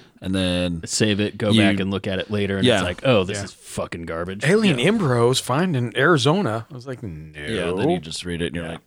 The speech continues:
Speaker 1: "I can't, no."
Speaker 3: It's
Speaker 2: Yeah,
Speaker 3: a
Speaker 2: like, "Oh, turns out astronauts don't really be fucking." God damn it.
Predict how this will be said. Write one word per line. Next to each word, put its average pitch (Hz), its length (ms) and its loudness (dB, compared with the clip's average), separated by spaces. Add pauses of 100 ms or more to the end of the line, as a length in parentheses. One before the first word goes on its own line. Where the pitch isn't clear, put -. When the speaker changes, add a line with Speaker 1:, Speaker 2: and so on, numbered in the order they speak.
Speaker 1:
"I 123 160 -2
can't, 95 280 -6 (580)
no." 62 400 -12 (560)
Speaker 3:
It's 98 360 -4
Speaker 2:
Yeah, 73 80 -8
Speaker 3:
a - 20 -10
Speaker 2:
like, 101 240 -8
"Oh, 147 180 4
turns 127 340 0
out 120 180 2
astronauts 117 680 -4
don't 113 280 2
really 117 260 4
be 95 160 -2
fucking." 85 640 -6
God 90 280 -12
damn 82 200 -14
it. 82 160 -14